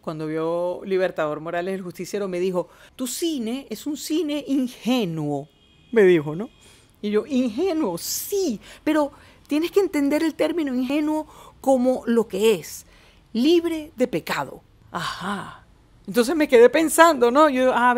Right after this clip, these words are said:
he aquí que alguien, este, me dice qué piensa de mi cine, ¿no? Si, si es que se puede hablar de mi cine, mi, mi obra, ¿sabes? Entonces, me llamó la atención eso, y yo dije, "Bueno, sí, hay una ingenuidad en mis personajes".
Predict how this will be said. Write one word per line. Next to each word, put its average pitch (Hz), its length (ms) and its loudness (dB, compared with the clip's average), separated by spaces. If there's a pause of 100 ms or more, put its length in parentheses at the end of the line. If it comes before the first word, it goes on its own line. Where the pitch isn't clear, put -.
he 214 220 2
aquí 247 320 -4
que 190 180 -4
alguien, 262 720 2 (460)
este, 180 720 -2
me 185 160 -2
dice 262 460 0
qué 233 100 0
piensa 240 460 0
de 220 100 4
mi 175 160 -2
cine, 254 460 2
¿no? 240 180 -2
Si, 208 300 -6
si 185 160 -2
es 160 60 -8
que 240 120 -8
se - 140 -4
puede 202 240 -6
hablar 196 260 -4
de 202 100 -4
mi 170 100 -12
cine, 170 500 -8
mi, 156 240 -14
mi 147 180 -14
obra, 180 500 2
¿sabes? 202 380 2 (420)
Entonces, 240 520 -2 (680)
me 240 160 4
llamó 247 200 4
la 302 60 8
atención 240 440 4
eso, 214 360 0
y 185 160 -2
yo 196 120 4
dije, 240 220 2
"Bueno, 294 200 -2
sí, 277 180 -4
hay 247 120 0
una 240 160 0
ingenuidad 202 600 4
en 175 280 0
mis 165 100 0
personajes". 147 800 -4